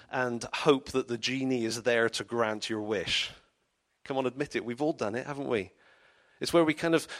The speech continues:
try to do the right mechanism. We try to say the special words.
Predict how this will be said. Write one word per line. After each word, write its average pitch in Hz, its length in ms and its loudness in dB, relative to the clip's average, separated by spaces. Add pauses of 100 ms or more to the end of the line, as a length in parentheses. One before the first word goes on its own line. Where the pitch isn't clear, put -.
try 156 480 2
to 160 200 0
do 147 300 0
the 139 140 4
right 127 340 2
mechanism. 120 600 0
We 107 80 -4
try 147 320 2
to 151 120 -2
say 139 280 2
the 156 100 0
special 127 480 2
words. 101 560 0